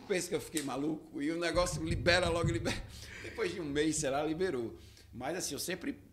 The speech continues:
tava ali na, na vanguarda, né, nessa questão digital. Então eu sempre, é,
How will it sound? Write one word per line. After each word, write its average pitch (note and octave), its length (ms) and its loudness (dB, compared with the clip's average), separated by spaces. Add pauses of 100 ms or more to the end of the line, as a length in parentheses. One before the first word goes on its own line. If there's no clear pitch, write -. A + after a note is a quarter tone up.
(100)
tava B2+ 200 2
ali C3+ 140 0
na, C#3 140 -2
na C#3+ 140 -4
vanguarda, C#3+ 580 -4
né, C#3 80 -8
nessa C#3 220 -8
questão C3+ 320 -6
digital. C3+ 600 -6 (380)
Então C#3+ 300 -2
eu E3+ 120 2
sempre, D#3+ 840 0
é, G#2+ 520 -2